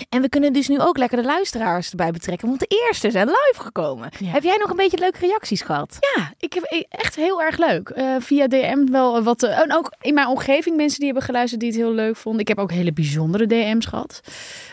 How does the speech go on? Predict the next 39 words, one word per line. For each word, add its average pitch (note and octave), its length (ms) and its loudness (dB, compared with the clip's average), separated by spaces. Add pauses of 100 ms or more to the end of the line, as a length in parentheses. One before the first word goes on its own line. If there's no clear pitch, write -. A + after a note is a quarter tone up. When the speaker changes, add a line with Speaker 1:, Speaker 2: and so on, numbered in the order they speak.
(120)
Speaker 1:
Ja. E3+ 500 4
Speaker 2:
Ehm, D#3+ 200 2 (260)
maar E3+ 120 -4
ik D#3 40 -6
krijg D#3+ 240 -4
gewoon F3 180 -6
af F3 100 -6
en F#3 60 -4
toe F3 340 -2
hele E3+ 200 0
bijzondere E3 440 2
D D#3+ 320 -2
M's. A3 180 0
Het - 520 -18
was F3+ 100 4
een F3 80 6
slaaf E3 480 0
die, E3+ 320 0 (220)
eh, E3+ 200 -8 (220)
wat A3 180 -6
had G#3+ 100 -2
hij A#3+ 80 2
nou A#3+ 160 2
gezegd? B3+ 500 -6 (600)
Dat E3+ 100 2
had E3+ 140 4
eigenlijk E3+ 300 -2
niks D#3 160 0
te - 80 -2
maken D3 180 -4
met D3+ 140 -2
podcast, E3+ 460 0
maar D#3+ 100 0
ik D#3 60 -4
vond F3+ 180 0
hem E3 80 2
wel D#3+ 160 0
zo E3 240 4
bijzonder. A#3 560 2